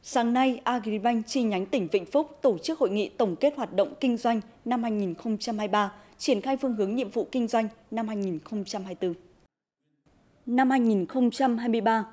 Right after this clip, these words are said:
nguồn vốn tại Agribank chi nhánh tỉnh Vĩnh Phúc tiếp tục tăng trưởng trong bối cảnh kinh tế vĩ mô và thị trường tài chính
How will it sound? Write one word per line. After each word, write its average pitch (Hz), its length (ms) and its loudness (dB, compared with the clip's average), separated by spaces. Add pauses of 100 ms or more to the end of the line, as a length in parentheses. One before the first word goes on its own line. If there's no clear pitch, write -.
(160)
nguồn 240 180 4
vốn 208 340 2
tại 277 140 4
Agribank 214 680 0
chi 262 140 0
nhánh 185 240 0
tỉnh 196 200 0
Vĩnh 175 180 0
Phúc 277 260 0 (100)
tiếp 302 200 2
tục 247 160 -2
tăng 196 140 -2
trưởng 185 260 2 (220)
trong 254 180 2
bối 202 100 2
cảnh 202 340 2
kinh 240 160 0
tế 180 180 4
vĩ 196 200 -4
mô 226 280 4
và 208 220 0
thị 165 180 -6
trường 185 220 0
tài 185 160 0
chính 175 280 -2